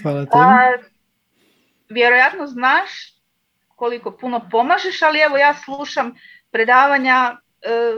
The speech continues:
Speaker 2: već, pa ne znam, recimo par mjeseci,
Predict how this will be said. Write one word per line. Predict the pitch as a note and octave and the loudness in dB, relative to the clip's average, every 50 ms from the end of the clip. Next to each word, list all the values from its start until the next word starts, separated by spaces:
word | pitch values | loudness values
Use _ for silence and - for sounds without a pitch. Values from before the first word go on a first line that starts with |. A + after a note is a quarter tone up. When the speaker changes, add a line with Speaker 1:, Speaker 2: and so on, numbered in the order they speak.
| A#3 A3+ - _ _ _ _ _ _ _ _ G3 | -8 -14 -18 _ _ _ _ _ _ _ _ -10
Speaker 2:
već, | A3 A3+ A#3 - - - - - - - C4 - - | -8 -8 -8 -8 -12 -14 -14 -14 -14 -16 -18 -8 -6
pa | C#4 - | -4 -4
ne | C#4 D4 D4 C#4 | -2 -2 -2 -2
znam, | B3+ G3+ G#3 | -4 -4 -6
recimo | A3+ A#3+ A#3 - A3+ - - | -6 -6 -6 -6 -10 -12 -4
par | - C#4 C#4+ D4 C#4 | 0 2 2 2 0
mjeseci, | B3 A#3+ A#3+ - G3 F#3+ G3+ G3 - - F#4 | -4 -8 -10 -6 -4 -4 -4 -6 -8 -14 -14